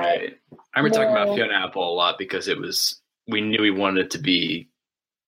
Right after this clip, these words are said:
Speaker 1: Baby Grand Piano. And
Speaker 2: Yeah.
Speaker 1: we knew we had Sam, our drummer, our
Speaker 2: Yeah.
Speaker 1: percussion dramaturg.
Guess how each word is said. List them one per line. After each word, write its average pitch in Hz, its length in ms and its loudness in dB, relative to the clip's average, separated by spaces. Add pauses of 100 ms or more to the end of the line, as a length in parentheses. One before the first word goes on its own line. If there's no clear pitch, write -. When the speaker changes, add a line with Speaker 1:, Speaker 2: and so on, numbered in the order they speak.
(340)
Speaker 1:
Baby 92 220 -2
Grand 90 320 -4
Piano. 90 680 -2 (460)
And - 60 2
Speaker 2:
Yeah. - 240 0
Speaker 1:
we 101 120 -8
knew 104 220 0
we 95 100 2
had 90 160 -2 (600)
Sam, 87 400 0
our - 120 -2
drummer, 90 520 -4 (520)
our 190 60 2
Speaker 2:
Yeah. 175 60 2
Speaker 1:
percussion - 440 0
dramaturg. 98 800 0